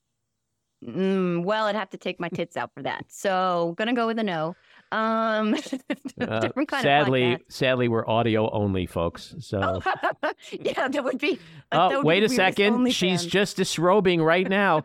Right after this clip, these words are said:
Speaker 1: <laughs>
Speaker 2: Oh, guys at home, you have no idea what you're missing. JoJo from Jer-, she's completely
Speaker 1: <laughs>
Speaker 2: topless right now. It's unbelievable.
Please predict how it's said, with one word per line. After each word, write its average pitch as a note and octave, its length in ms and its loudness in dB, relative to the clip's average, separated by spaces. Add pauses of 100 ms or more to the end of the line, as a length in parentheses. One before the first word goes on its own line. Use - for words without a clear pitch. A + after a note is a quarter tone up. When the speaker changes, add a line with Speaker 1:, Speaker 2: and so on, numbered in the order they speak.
Speaker 1:
<laughs> - 180 -6
Speaker 2:
Oh, C#3 280 4
guys D3+ 360 4
at D#3 80 2
home, D3+ 280 4
you C#3+ 120 4
have C#3 120 0
no C#3+ 200 4
idea C#3+ 200 2
what C3+ 120 2
you're B2+ 120 2
missing. B2+ 400 0
JoJo D#3 540 2
from C#3 180 0
Jer-, B2+ 240 0 (140)
she's - 220 -2
completely D3+ 500 0
Speaker 1:
<laughs> - 20 -2
Speaker 2:
topless A2 460 0
right G2 180 -6
now. F#2+ 100 -6
It's - 140 -8
unbelievable. G2+ 580 -2